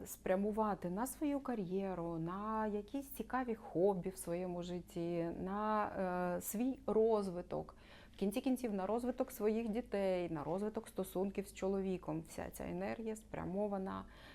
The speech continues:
на розвиток стосунків і з мамою. Причому розвитком такі стосунки не можна назвати, це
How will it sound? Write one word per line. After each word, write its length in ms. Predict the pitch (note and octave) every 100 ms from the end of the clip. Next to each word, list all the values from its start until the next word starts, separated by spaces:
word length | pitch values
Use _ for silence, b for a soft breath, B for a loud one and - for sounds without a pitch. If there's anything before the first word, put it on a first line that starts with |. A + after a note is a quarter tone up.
| B
на 400 | E3+ G3 A3+ A#3 - F#3 E3
розвиток 580 | F3 F#3+ F3+ F3 F3+ -
стосунків 640 | - E3 F3+ F3+ - E3+ -
і 240 | F3+ F3 E3
з 120 | -
мамою. 440 | E3+ E3 D#3 D3+ E3+ B B B -
Причому 460 | F#3 A3 G#3 F#3+
розвитком 720 | - C#4+ D4+ G#3+ - F3+ E3+ - D#3+
такі 220 | F3 -
стосунки 760 | - E3 - F3 E3+ - E3 -
не 180 | F#3 G#3+
можна 360 | G#3+ G3+ E3 E3
назвати, 460 | E3+ E3 E3 E3 -
це 200 | -